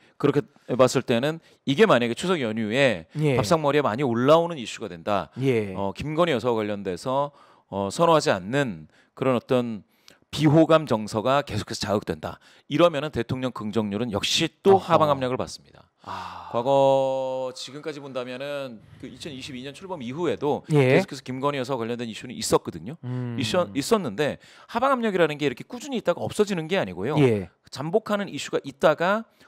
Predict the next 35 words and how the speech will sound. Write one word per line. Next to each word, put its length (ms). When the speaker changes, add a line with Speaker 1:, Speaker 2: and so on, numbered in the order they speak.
Speaker 1:
새로운 400
이슈를 600
타고 320
다시 240
이제, 420
예, 160
무겁게 520
이제 140
Speaker 2:
어허. 80
Speaker 1:
다가설 280
수가 160
있을 180
텐데 340
지금 280
이십 340
퍼센트 720
선이면, 600
아, 100
정말로 680
이슈 220
민감도가 380
거의 280
없으신 420
분들, 320
Speaker 2:
예. 320
Speaker 1:
거의 140
묻지마 320
지지층, 360
뭐 140
이런 380
분들이 420
많이 240
지금 220
계신 220
건데 420